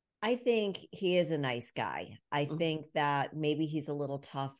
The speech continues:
Speaker 1: in, in relationships.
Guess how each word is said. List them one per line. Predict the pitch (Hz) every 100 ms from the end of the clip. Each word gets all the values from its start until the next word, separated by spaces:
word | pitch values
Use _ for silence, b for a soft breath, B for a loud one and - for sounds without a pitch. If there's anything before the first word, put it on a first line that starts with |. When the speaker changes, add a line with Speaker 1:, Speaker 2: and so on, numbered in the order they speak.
| _
Speaker 1:
in, | 156 151 151 147 131 - _ _ _ _ _
in | 170 156
relationships. | 143 135 123 - 87 - - - -